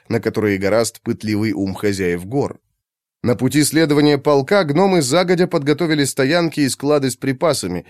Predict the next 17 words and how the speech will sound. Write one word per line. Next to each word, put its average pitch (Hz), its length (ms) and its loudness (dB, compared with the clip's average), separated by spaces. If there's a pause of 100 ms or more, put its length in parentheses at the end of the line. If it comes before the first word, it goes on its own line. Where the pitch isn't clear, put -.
(200)
а 95 80 -2
на 101 100 0
нижних 104 420 -2
ярусах 113 440 0
уже 110 260 0
ожидали 117 380 0
своего 104 340 0
часа 143 320 0
многочисленные 131 880 0
смертоносные 95 840 -4
машины. 82 520 -6 (440)
Монотонные 220 540 2
переходы 202 420 2
по 175 140 -2
тоннелям 170 500 2
сильно 185 320 -2
утомляли, 165 680 2